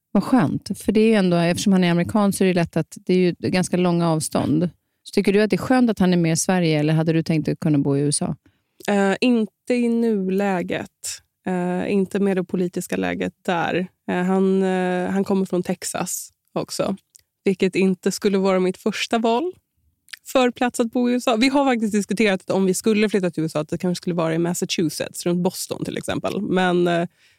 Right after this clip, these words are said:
Speaker 2: jag föredrar att bo i Europa. Jag gillar min sjukvård gratis.
Speaker 1: Vi betalar ju ändå skatt för den.
Speaker 2: Ja, det är det jag
Speaker 1: Exakt.
Speaker 2: tänker. Jag betalar ändå så jävla mycket skatt för den här sjukvården. Då ska jag väl verkligen u-,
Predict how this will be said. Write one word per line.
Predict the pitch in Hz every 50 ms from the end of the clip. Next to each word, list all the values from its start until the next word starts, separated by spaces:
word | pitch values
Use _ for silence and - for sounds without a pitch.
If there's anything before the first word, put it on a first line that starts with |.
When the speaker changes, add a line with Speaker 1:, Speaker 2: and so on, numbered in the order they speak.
| _ -
Speaker 2:
jag | - 190 -
föredrar | - - 214 202 196 185 180 180 175 180 175 165 156
att | 160 170 -
bo | 160 - -
i | -
Europa. | - 185 185 - - 156 - 185 _ _ _ _ _ _ _ _ _ _ _ -
Jag | - 190 196
gillar | 190 202 190 190 185 185
min | 180 185 180 180 175 170
sjukvård | - 185 175 180 - - 170 165 156 160 180 175 - _ _ _ _ _ _ _ _ _ _ _ _ _ -
gratis. | 180 165 180 165 139 147 - - - - - - - - - _ _ _ _ _ _ _ -
Speaker 1:
Vi | 202 196
betalar | 185 185 - 202 190
ju | 180 180
ändå | 175 165 165
skatt | - - 180 170 -
för | - - 131 -
den. | 131 160 147 - - _ - - - -
Speaker 2:
Ja, | 233 226 269 269 262 196 156 - -
det | -
är | 233 226
det | 220 294
jag | 294 -
Speaker 1:
Exakt. | 294 277 -
Speaker 2:
tänker. | 294 320 330 - 214
Jag | 175 170
betalar | 202 - 262 262 262
ändå | 254 254 240
så | 226 254
jävla | 254 247 233 202 226 277
mycket | 339 - 240
skatt | - 180 170 -
för | - 170
den |
här | 160
sjukvården. | - 175 170 - 165 156 151 143 139 160
Då | 175 202
ska | - 262
jag | 240 240
väl | 220 240 233 214
verkligen | 220 226 202 175 160 - 190 190 190
u-, | - -